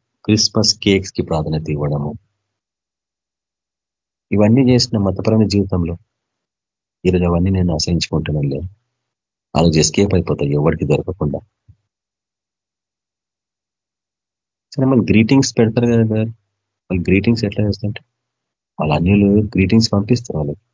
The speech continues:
మళ్ళీ నువ్వు ఎట్లా వాళ్ళని గ్రీట్ చేస్తావు? అది నీకు బయలుపరచవాలా కదా. ఇప్పుడు చూడండి, యెహోవా సెలవిచ్చినది ఏమనగా, "అన్యజనుల ఆచారమును అభ్యసింపకుడి,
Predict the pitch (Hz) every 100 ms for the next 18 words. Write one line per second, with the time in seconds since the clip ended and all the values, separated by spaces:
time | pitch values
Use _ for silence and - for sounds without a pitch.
0 | _ _ _ _ _ _ _ - 90 92
1 | 95 90 113 113 107 95 92 95 92 92
2 | - 113 - _ _ _ _ _ _ _
3 | _ _ _ _ _ _ _ _ _ _
4 | _ _ _ _ _ _ _ _ _ -
5 | 87 92 95 82 85 90 113 117 85 76
6 | 76 82 113 _ _ _ _ _ _ _
7 | _ _ _ _ _ _ _ 92 92 90
8 | 90 85 71 69 _ _ _ _ _ _
9 | _ _ _ _ _ _ _ _ - 92
10 | 95 127 135 - 92 90 87 87 80 76
11 | 80 110 - 80 90 113 113 107 104 -
12 | 82 87 90 87 87 104 - - 71 85
13 | 80 73 - - 98